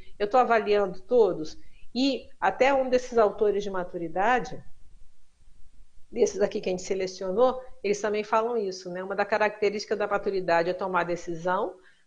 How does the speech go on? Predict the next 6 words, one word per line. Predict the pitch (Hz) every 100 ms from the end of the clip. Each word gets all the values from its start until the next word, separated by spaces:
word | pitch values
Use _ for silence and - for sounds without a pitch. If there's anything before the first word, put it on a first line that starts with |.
| _
mas | 226 220
também | 285 262 240
saber | 233 240 202 262
rever | 269 240 233 240 233
a |
decisão, | 226 226 226 - 226 214 -